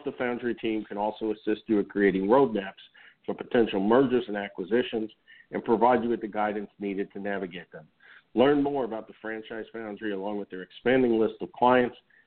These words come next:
at W W W dot franchise foundry dot com. So as we take,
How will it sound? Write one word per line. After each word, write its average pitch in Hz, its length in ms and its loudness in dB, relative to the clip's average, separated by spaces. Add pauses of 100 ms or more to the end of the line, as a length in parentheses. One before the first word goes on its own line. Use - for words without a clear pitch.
(160)
at - 140 -20
W 113 300 4
W 104 300 4
W 101 380 2
dot 101 320 -2 (580)
franchise 113 380 2 (100)
foundry 98 520 -4 (440)
dot - 320 2
com. 101 400 0 (1300)
So 160 320 4 (100)
as 160 300 -4
we 139 340 -6 (180)
take, 120 280 -8